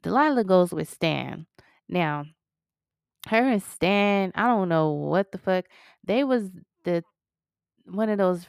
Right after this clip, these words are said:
relationships where it's like, "Why are they even together?" But I guess they were together because they, he was the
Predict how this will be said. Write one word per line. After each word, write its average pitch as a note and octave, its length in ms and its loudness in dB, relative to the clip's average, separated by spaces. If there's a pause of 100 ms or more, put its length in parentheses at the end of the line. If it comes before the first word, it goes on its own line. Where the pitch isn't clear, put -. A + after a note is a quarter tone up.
(160)
relationships F3+ 760 -4
where E3+ 100 -2
it's D#3+ 140 -6
like, C#3+ 200 -6
"Why D3+ 360 -2
are - 20 -2
they E3 200 -4
even D#3 300 -8
together?" D#3+ 680 -2
But D3+ 160 -6
I D3 160 -4
guess D#3+ 320 -4
they D#3+ 140 -2
were D3 140 -6
together D#3 540 -4
because D3+ 380 -12
they, C#3 360 -8 (120)
he - 600 -10
was D#3 300 -2
the C#3+ 300 0